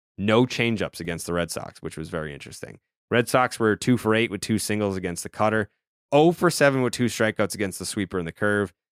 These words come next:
Uh, they did their only damage against the sinker, two for four, a double and a homer. Red Sox, uh, only had seven whiffs all night, good for sixteen percent of swings.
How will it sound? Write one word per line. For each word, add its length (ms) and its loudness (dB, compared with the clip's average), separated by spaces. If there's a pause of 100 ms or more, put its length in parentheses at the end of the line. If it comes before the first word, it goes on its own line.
(120)
Uh, 200 -4
they 120 -2
did 160 2
their 180 2
only 300 0
damage 380 -2
against 260 -4
the 80 -8
sinker, 380 -2
two 220 -4
for 120 -6
four, 460 0
a 80 -8
double 300 -2
and 80 -4
a 20 -4
homer. 300 -2 (1300)
Red 200 0
Sox, 380 0
uh, 380 0
only 420 -4
had 400 0
seven 320 -2
whiffs 300 -2
all 140 0
night, 280 -2
good 140 -6
for 100 -10
sixteen 360 -8
percent 280 -6
of 80 -6
swings. 480 -2